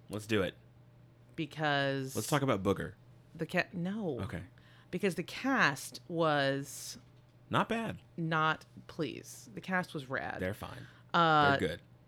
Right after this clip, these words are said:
Speaker 2: Diane Franklin
Speaker 1: The,
Speaker 2: as
Speaker 1: plays the
Speaker 2: Monique.
Speaker 1: French Monique. That's her name.
Speaker 2: Yes.
Speaker 1: I always
Speaker 2: Now, where
Speaker 1: forget her
Speaker 2: else
Speaker 1: name.
Speaker 2: have you seen her?
Speaker 1: I don't know.
Speaker 2: You know. You've seen her.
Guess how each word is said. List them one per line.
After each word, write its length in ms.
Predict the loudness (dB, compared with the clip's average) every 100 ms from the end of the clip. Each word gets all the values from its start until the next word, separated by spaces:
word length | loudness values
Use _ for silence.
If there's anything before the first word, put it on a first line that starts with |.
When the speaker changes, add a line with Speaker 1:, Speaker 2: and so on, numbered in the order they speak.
| 2
Speaker 2:
Diane 360 | 4 4 2
Franklin 600 | 2 2 2 0 -2 -2 -8 -10
Speaker 1:
The, 60 | 2
Speaker 2:
as 380 | 4 6 2 -4
Speaker 1:
plays 280 | 0 2 2
the 80 | 2
Speaker 2:
Monique. 440 | 2 4 4 2
Speaker 1:
French 20 |
Monique. 440 | 0 0 2 0 -4
That's 160 | -12
her 80 | -12
name. 180 | -14 -18 -8
Speaker 2:
Yes. 520 | -2 -2 -4 -12 -16 -20 -6
Speaker 1:
I 40 | 2
always 120 | 4
Speaker 2:
Now, 40 |
where 40 | 6
Speaker 1:
forget 100 | 6
her 60 | 6
Speaker 2:
else 120 | 4
Speaker 1:
name. 20 |
Speaker 2:
have 100 | -2
you 80 | -6
seen 240 | -4 -4 -4
her? 160 | -6 -10 -20 -20 -20 -20 -6
Speaker 1:
I 60 | -2
don't 200 | 0 0
know. 220 | -4 -10 -16 -20 -20 -20 -10
Speaker 2:
You 120 | -6
know. 280 | -6 -8 -10
You've 180 | -12 -10
seen 180 | -12 -12
her. 160 | -12